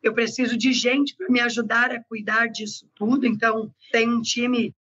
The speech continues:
que agarra no chifre do boi comigo todos os dias, como a gente diz lá no interior, que sonha ao meu lado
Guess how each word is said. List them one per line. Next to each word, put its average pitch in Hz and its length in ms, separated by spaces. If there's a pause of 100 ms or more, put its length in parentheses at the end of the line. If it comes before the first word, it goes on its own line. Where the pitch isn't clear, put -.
(120)
que 226 480
agarra 254 420
no 277 140
chifre 269 400
do 220 140
boi 247 280
comigo 240 380
todos 247 380
os 220 200
dias, 247 320
como 233 200
a 233 40
gente 233 360
diz 226 240
lá 226 200
no 233 60
interior, 220 680 (320)
que - 80
sonha 311 380
ao 277 100
meu 254 180
lado 285 400